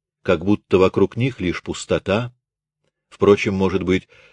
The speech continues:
так только кажется. Может быть, они пребывают в совсем других мирах, в которые не проникает ни одно слово распятого Спасителя, простодушно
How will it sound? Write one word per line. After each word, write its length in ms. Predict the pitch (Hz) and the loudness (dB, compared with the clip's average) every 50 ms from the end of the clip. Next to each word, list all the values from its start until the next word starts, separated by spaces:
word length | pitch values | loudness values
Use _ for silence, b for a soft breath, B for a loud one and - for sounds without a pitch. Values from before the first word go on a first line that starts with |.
| b b b | b b b
так 240 | - - - - - | -4 -4 -4 -2 -2
только 280 | 101 92 87 - 92 | -2 -2 0 -2 -4
кажется. 720 | - - - 139 143 131 101 78 - - - - - - _ _ _ _ _ _ _ _ _ _ _ _ _ _ _ _ _ _ _ _ - | -4 -4 -2 -2 -2 -2 -4 -6 -10 -12 -14 -16 -16 -18 _ _ _ _ _ _ _ _ _ _ _ _ _ _ _ _ _ _ _ _ -2
Может 260 | 90 85 80 90 78 | -2 0 0 -2 -2
быть, 240 | 78 90 90 - 95 | 0 -2 0 2 0
они 220 | 87 87 92 92 | 0 2 0 -2
пребывают 680 | - - 87 85 80 85 78 87 98 98 92 87 - - _ _ _ _ _ _ _ _ | -2 0 0 2 2 2 2 2 0 0 0 -2 -2 -8 _ _ _ _ _ _ _ _
в 160 | - - - - | -20 -16 -12 -2
совсем 420 | - 92 82 - - 104 95 95 | 0 0 0 2 0 0 0 0
других 420 | 85 87 85 78 90 92 - - | 0 -2 -2 -2 -2 -4 -4 -6
мирах, 600 | - 90 82 82 104 120 123 101 78 - - _ _ _ _ _ _ _ _ _ _ _ _ _ _ _ _ _ _ | -4 -4 -2 0 -2 -2 -2 -4 -8 -12 -18 _ _ _ _ _ _ _ _ _ _ _ _ _ _ _ _ _ _
в 140 | _ - - | _ -8 -2
которые 420 | - 92 85 - 101 95 95 95 | -2 0 2 4 4 4 4 2
не 120 | 92 95 95 | 2 0 -2
проникает 720 | - 107 98 95 95 95 - - 120 120 117 113 110 - - | 2 2 2 4 4 0 0 0 2 2 4 2 2 0 -4
ни 120 | 85 87 | -2 0
одно 340 | 95 95 85 82 92 104 110 | 0 0 0 -2 -4 -4 -4
слово 560 | - - - 87 85 107 117 110 107 101 b b b b b b b | -4 -8 -6 -2 0 0 0 0 0 -4 b b b b b b b
распятого 680 | - 87 78 80 - - - - 101 107 - - 90 87 | -2 -2 -2 -2 -2 -4 -2 -2 -2 0 -2 -4 -4 -6
Спасителя, 840 | 82 - - - 82 - - - 113 117 120 - 101 82 71 64 - _ _ _ _ _ _ _ _ b b b b _ | -6 -6 -6 -6 -6 -6 -4 -4 -6 -6 -4 -6 -8 -8 -8 -10 -12 _ _ _ _ _ _ _ _ b b b b _
простодушно 1000 | - 85 85 - - - 90 82 78 98 131 156 - - - 135 135 135 127 | 0 0 0 0 0 0 0 2 4 6 6 6 6 4 0 -4 -4 -4 -4